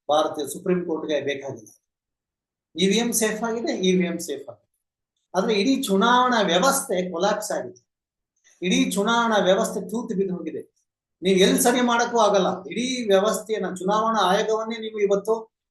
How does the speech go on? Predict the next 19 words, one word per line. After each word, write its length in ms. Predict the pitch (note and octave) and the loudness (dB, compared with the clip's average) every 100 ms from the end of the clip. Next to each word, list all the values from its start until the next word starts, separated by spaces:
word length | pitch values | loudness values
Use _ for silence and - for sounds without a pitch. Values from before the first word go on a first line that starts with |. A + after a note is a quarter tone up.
| - - | -8 -2
ಅದನ್ನ 240 | F#3 F#3+ | 2 2
ರದ್ದುಪಡಿಸಿ 880 | F#3 F#3 G3 A3 A3 - B3 - _ _ _ _ _ _ F3 | 4 2 2 2 0 -2 -6 -10 _ _ _ _ _ _ 0
ಬೇರೆ 280 | F#3 G3 | 0 2
ಕೆಲಸ, 200 | F3+ F3+ F3+ | 0 0 0
ಬೇರೆ 380 | F3+ G#3 B3 | 2 2 2
ಒಂದು 240 | A#3+ A3 G#3 | 2 0 -2
ರೀತಿಯಲ್ಲಿ 480 | G3+ G#3+ G#3 F#3 F3+ | -4 -4 -2 -2 -2
ಚುನಾವಣೆಯನ್ನ 460 | F3+ F#3+ F3+ F#3 | -2 -2 0 -2
ಮಾಡ್ಬೇಕಾಗುತ್ತೆ. 760 | E3 D3+ - - - _ _ _ _ _ _ _ _ _ _ _ _ _ _ _ - | -4 -6 -10 -16 -20 _ _ _ _ _ _ _ _ _ _ _ _ _ _ _ -6
So 80 | A3+ | -2
ಅಂತ 260 | F#3 A3 B3 | -2 -2 -2
ಒಂದು 340 | A#3 G#3+ F#3+ | -2 -2 -4
ಸ್ಥಿತಿ 300 | - G3+ B3+ | -4 -8 -4
ಇವತ್ತು 500 | G#3+ F3+ F3 F3+ F3+ | -2 -2 -2 -2 -2
ನಮ್ಮ 260 | D3 C#3+ B2 | -4 -8 -12
ದೇಶದಲ್ಲಿ. 480 | A#2+ - _ _ _ _ _ _ - | -18 -20 _ _ _ _ _ _ -2
So 140 | A#3+ A3+ | 0 2
ಇಂತಹ 280 | A#3 C#4+ | 4 4
ಸಂದರ್ಭದಲ್ಲಿ 800 | C#4 A#3+ A3+ G3+ C#3+ - - F#3+ | 4 2 0 0 -2 -8 -8 -8